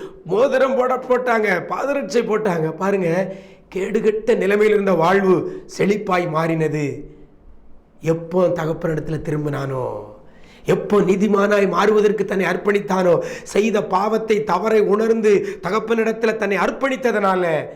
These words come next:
அவனுக்கு மறுவாழ்வு கிடைத்தது. கேடுகட்ட நிலைமையில் இருந்த வாழ்வு புது வாழ்வாய் மலர்ந்தது. இன்னைக்கு உங்களுக்காக ரத்தம் சிந்தி இருக்கிறார் என் ஆண்டவர்.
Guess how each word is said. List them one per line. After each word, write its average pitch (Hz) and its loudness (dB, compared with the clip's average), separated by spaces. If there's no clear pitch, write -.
அவனுக்கு 165 -6
மறுவாழ்வு 196 -2
கிடைத்தது. 170 -6
கேடுகட்ட 208 2
நிலைமையில் 214 -2
இருந்த 202 0
வாழ்வு 190 0
புது 196 -4
வாழ்வாய் 190 2
மலர்ந்தது. 143 -4
இன்னைக்கு 139 -8
உங்களுக்காக 165 -4
ரத்தம் 160 -4
சிந்தி 165 -6
இருக்கிறார் 170 -2
என் 156 -6
ஆண்டவர். 127 -6